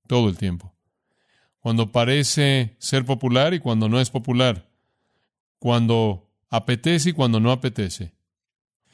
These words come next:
El tiempo entonces es claro, el tono es claro. Hay un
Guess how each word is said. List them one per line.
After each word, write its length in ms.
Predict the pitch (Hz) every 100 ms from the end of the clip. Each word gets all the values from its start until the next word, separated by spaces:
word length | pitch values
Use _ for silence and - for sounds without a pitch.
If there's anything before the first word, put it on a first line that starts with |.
| _ _
El 160 | 123
tiempo 320 | 107 208 202 143
entonces 480 | 104 127 113 107
es 140 | 120 107
claro, 280 | 113 101 101
el 120 | 98
tono 360 | 151 226 208
es 120 | 113 -
claro. 400 | 104 92 90 _ _ _ _ _ _ _ _
Hay 240 | 131 131
un 420 | 135 131 107 90